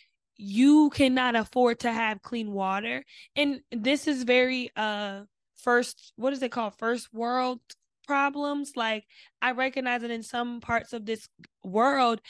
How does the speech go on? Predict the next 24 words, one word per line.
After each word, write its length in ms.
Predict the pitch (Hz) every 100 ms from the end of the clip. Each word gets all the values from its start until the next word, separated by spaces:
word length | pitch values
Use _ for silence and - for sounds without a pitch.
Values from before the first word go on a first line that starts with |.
| - -
there 180 | 247 -
are 160 | 240
people 300 | 277 247 233
who 100 | 233
live 220 | 220 233
on 80 | 226
a 40 | 208
day-to-day 340 | 226 220 220
basis 360 | 202 214 202 -
without 320 | 208 208 220
clean 280 | - 220 208
water 240 | 196 196
and 80 | 196
without 280 | 196 196 208
clean 260 | - 202
air, 340 | - 208 196 202 - - - - -
um, 340 | 226 208 196
and 160 | - 220
don't 160 | 226
have 220 | 220 220 202
the 160 | 214
option. 580 | - 208 202 - - - - - - - - _ _ _ _ _
In 140 | 285
America, 840 | 262 233 254 285 302 - 254 233